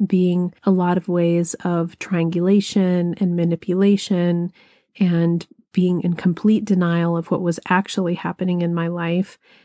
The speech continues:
And then in the end, drinking to check it out, just to check it out.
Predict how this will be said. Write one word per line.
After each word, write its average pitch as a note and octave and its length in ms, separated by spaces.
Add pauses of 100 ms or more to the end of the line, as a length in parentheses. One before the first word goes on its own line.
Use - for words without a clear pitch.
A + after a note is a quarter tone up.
(140)
And F3+ 200
then F3+ 100
in F#3 160
the G3 220
end, E3+ 340 (420)
drinking F#3+ 520
to G#3+ 100
check - 280
it G3+ 80
out, A#3+ 300 (1120)
just - 200
to G3 80
check - 300
it F#3+ 100
out. G#3 360